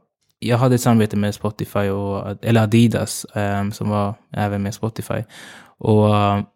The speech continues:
projektet där var ju på grund av att jag har, jag har ett koncept, eller, ja, men en koncept kan man kalla det.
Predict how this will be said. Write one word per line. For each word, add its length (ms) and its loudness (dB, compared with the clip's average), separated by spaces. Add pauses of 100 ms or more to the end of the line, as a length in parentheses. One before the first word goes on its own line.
(440)
projektet 560 -2
där 320 4
var 300 0
ju 140 0
på 140 -8
grund 220 -2
av 120 -6
att 120 -10
jag 80 -2
har, 260 -2
jag 140 -2
har 180 2
ett 120 -6
koncept, 640 -4
eller, 600 -6 (260)
ja, 140 4
men 120 4
en 60 4
koncept 320 -2
kan 120 -2
man 60 -2
kalla 200 -6
det. 100 -10